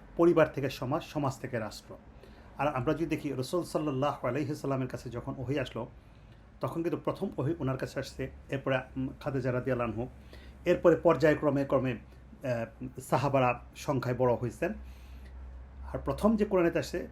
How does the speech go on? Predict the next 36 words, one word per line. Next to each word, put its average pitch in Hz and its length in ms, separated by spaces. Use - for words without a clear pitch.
আল্লাহ 135 260
বলছেন, 143 280
"বিসমিল্লাহির 131 680
রহমানির 127 380
রহিম, 123 160
ইকরা 135 340
বিসমি 151 380
রাব্বিকাল্লাযী 123 720
খালাক", 107 240
পড়ো 160 260
তোমার 131 220
প্রভুর 117 220
নামে। 95 200
তাহলে 143 340
প্রথমে - 300
জ্ঞানের 151 300
কথা - 220
বলা 113 160
হচ্ছে। 107 300
এখন 175 260
জ্ঞান 165 280
যদি 175 220
না 165 120
থাকে 170 300
তাহলে 135 220
আমি 127 120
নিজেকে 123 300
বদলাইতে 113 360
পারবো 104 240
না। 92 100
আজকে 160 260
আসুন 147 340
দেখি 139 240
যে, 127 160
আহ, - 400
আহ, 113 500